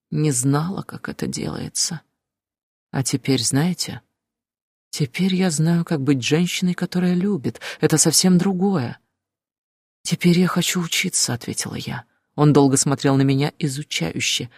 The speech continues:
«Вы правда сильно изменились», — сказал он наконец. «В лучшую сторону?» «В другую. Вы стали, как бы это сказать, настоящей?»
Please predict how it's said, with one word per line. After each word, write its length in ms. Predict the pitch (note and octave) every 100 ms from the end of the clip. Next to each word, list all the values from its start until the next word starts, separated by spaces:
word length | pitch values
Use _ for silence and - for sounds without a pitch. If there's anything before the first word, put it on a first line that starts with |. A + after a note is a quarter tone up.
| _ _ _ _ _ _ _ _ -
«Вы 240 | B2+ C3
правда 540 | - C3+ C3+ D#3 D#3
сильно 480 | F#3 - C#3+ D3 D3+ -
изменились», — 760 | C#3+ C#3 D3 B2+ B2 A#2+ - - -
сказал 460 | - - C#3 C3+ -
он 120 | D3+
наконец. 560 | D3 - C3+ A#2 - - _ _ _ _ _ _ _
«В 200 | E3 D#3
лучшую 280 | A3+ - E3+
сторону?» 540 | - - A#2+ - - - _ _ _ _ _ _ _ _ _ _ _ _ _ _ _ _
«В 320 | B2+ C3+ C#3
другую. 920 | C#3 - A3 D3+ C3 A2 A2 A2+ A#2 - _ _ _
Вы 300 | D3 D3 D3+
стали, 580 | - - E3 D3+ D#3 D3 - -
как 180 | - E3+
бы 100 | D3+
это 160 | E3+ E3+
сказать, 640 | - - F3 C3+ A2 - - _ _ _ _ _ _ _ -
настоящей?» 1120 | C#3 - - A#2+ A#2+ D3+ F3 - A#2+ A#2